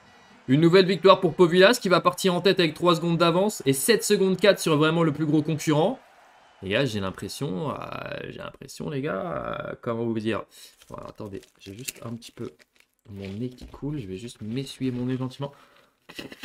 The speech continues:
Voilà, je vous fais ça en direct, les gars. On va pouvoir regarder aussi, là, si on n'a pas une, ouais, pff, ouais, j'allais dire, si on n'a pas une petite surprise, euh, avec les, comment dire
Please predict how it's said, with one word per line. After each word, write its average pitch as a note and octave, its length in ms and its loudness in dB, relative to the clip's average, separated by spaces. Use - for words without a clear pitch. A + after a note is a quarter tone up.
Voilà, A#2 240 -6
je G2 60 -10
vous A#2 60 -10
fais C3+ 140 -6
ça C3+ 140 -8
en C#3 60 -4
direct, C3+ 340 -2
les C3 100 2
gars. C#3+ 360 0
On A#2 60 2
va D3+ 100 6
pouvoir F#3 240 6
regarder F#3 300 8
aussi, F#3 220 6
là, G3+ 140 8
si F3+ 180 2
on E3 100 4
n'a D#3+ 100 4
pas F3 140 0
une, E3 220 -4
ouais, A2 180 0
pff, - 220 -16
ouais, G2 100 -18
j'allais F2+ 140 -16
dire, G2+ 160 -14
si - 60 -16
on G2 40 -14
n'a F#2 80 -10
pas A#2+ 120 -4
une A#2 60 -8
petite A#2 180 -12
surprise, C3 480 -2
euh, G#2 480 2
avec A2 360 -2
les, G#2 840 0
comment G#2 200 -10
dire G#2 240 -8